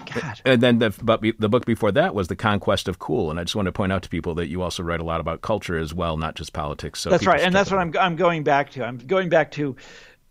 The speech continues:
Speaker 1: The Conquest of Cool and sort of resuming for, I ha-, you know, that I could have gone in, like, all of these different directions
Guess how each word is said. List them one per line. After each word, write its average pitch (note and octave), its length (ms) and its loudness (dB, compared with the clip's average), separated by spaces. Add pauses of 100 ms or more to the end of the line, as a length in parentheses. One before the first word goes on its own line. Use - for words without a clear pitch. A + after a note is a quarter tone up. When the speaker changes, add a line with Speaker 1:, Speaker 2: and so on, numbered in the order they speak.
(120)
Speaker 1:
The D3+ 120 -6
Conquest C#3 500 0
of C3+ 100 -14
Cool C3 420 0
and B2+ 140 -4
sort C#3+ 160 -2
of A#2+ 140 -4
resuming C3+ 840 6
for, - 220 2
I G3+ 100 4
ha-, A3+ 100 6
you B3+ 120 0
know, C4 100 6
that A#3 160 8
I G#3+ 80 4
could A#3 200 2
have F#3 120 0
gone G#3 300 4
in, D#3 120 0
like, D3+ 280 2
all F3 200 8
of G3 80 6
these D3+ 160 2
different D3+ 300 -2
directions C3+ 560 0